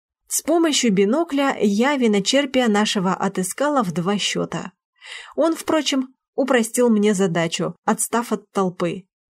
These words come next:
и тут же снова осложнил её, укрывшись под деревом. "Прячется", констатировала Ирка, отобрав у меня бинокль и посмотрев в него.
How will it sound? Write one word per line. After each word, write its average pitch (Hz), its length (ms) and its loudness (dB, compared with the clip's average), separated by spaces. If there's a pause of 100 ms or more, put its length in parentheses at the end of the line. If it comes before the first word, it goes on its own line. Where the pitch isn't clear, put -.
(260)
и 220 120 0
тут 233 220 0
же 220 80 0
снова 240 460 2
осложнил 196 680 0
её, 233 380 0
укрывшись 196 720 -2
под 185 220 -2
деревом. 165 520 -4 (680)
"Прячется", 220 720 0 (320)
констатировала 226 880 0
Ирка, 190 600 -2 (200)
отобрав 202 540 0
у - 20 2
меня 190 300 2
бинокль 190 520 0 (340)
и 330 120 2
посмотрев 185 640 0
в 180 180 -2
него. 175 460 -2